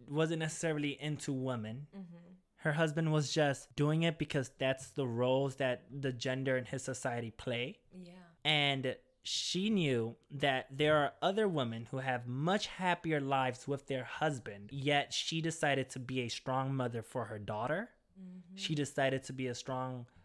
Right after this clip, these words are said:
Speaker 1: mother who's gonna hold the family together. She, she is a, I got that she was a house
Speaker 2: Housewife.
Speaker 1: housewife, yeah.
Speaker 2: <laughs>
Speaker 1: She cleans a lot, she cooks a lot,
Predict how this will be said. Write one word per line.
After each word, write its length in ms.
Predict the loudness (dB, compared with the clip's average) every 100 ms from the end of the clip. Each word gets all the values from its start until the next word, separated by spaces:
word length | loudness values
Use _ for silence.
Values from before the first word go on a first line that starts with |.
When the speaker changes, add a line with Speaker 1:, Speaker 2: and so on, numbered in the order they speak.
| _
Speaker 1:
mother 300 | 0 0 0
who's 180 | -2 -4
gonna 200 | -4 -6
hold 300 | -6 -4 -2
the 60 | -4
family 380 | -2 -2 -2
together. 460 | -6 -8 -8 -6 -6
She, 240 | -4 -6
she 260 | -4 0 0
is 120 | 2
a, 140 | 0 0 -4 -4 -2
I 100 | 0
got 260 | 2 2
that 120 | 0 -2
she 120 | 0
was 180 | -2 -2
a 40 |
house 480 | -6 -4 -4 -4 -14 -16
Speaker 2:
Housewife. 460 | -16 -16 -16 -14
Speaker 1:
housewife, 560 | 0 0 0 -4 -6 -2
yeah. 180 | -2 -2 -6 -6
Speaker 2:
<laughs> 240 | -6 -4 -4
Speaker 1:
She 180 | -4
cleans 520 | -4 0 4 4 4 4
a 60 |
lot, 420 | 6 8 6 6 0
she 200 | -10 -10
cooks 460 | -8 -4 -2 0 2
a 60 |
lot, 440 | 4 6 6 4